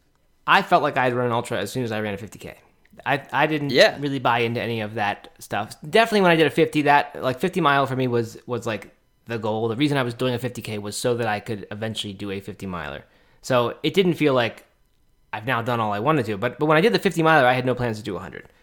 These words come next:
Speaker 1: So, um, you know, the fifty was kind of the goal the whole time. But that fifty K,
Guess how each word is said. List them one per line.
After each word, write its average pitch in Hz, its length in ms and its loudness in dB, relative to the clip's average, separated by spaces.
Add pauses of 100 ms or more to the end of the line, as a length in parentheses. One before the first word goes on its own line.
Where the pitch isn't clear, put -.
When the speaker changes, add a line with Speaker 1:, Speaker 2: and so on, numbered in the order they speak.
(100)
Speaker 1:
So, 120 280 2 (540)
um, 95 460 0 (360)
you 120 80 -4
know, 92 80 -6
the 107 80 -8
fifty 170 260 0
was 139 180 0
kind 123 160 -2
of 107 60 -6
the 104 80 -6
goal 123 320 -4
the 143 60 -2
whole 147 100 -2
time. 143 200 0
But 120 120 -4
that 117 140 -2
fifty 208 220 -6
K, 262 380 -4